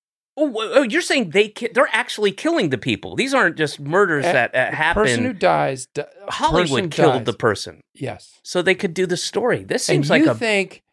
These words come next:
Speaker 2: oh, well,
Speaker 1: big
Speaker 2: yeah.
Speaker 1: That seems
Speaker 2: Well,
Speaker 1: like a big story. That's a big
Speaker 2: Yeah.
Speaker 1: Hollywood is
Speaker 2: I
Speaker 1: going
Speaker 2: don't know
Speaker 1: around
Speaker 2: if a
Speaker 1: mur-
Speaker 2: podcast is the place for conspiracy cha-, uh, chatter.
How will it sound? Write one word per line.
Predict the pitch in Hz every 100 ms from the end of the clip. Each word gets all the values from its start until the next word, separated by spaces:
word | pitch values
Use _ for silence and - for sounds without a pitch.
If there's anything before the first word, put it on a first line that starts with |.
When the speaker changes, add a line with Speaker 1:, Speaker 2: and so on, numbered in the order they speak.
| _ _ _ _
Speaker 2:
oh, | 170 143
well, |
Speaker 1:
big | 185 302 269 143 - _ 247
Speaker 2:
yeah. | 247 139 117 _ _ _
Speaker 1:
That | - -
seems | 311
Speaker 2:
Well, | 156
Speaker 1:
like | 180
a | 127
big | 110 190 185
story. | - - 302 98 80
That's | 92 160 -
a | 147
big | 135 151 156 139 131 - _ _ -
Speaker 2:
Yeah. | 151 107 104 _ _ -
Speaker 1:
Hollywood | 240 269 262 233
is | 175
Speaker 2:
I | 180
Speaker 1:
going | 196
Speaker 2:
don't | 175
know | 170
Speaker 1:
around | 175 170
Speaker 2:
if |
a |
Speaker 1:
mur- | 156
Speaker 2:
podcast | 165 170 143 151 127 -
is | 113
the | 123
place | - 156 123
for | - 113
conspiracy | - 123 113 - 165 156 - 110
cha-, | - 113 113 113
uh, | 104 98
chatter. | - 123 95 95 104 113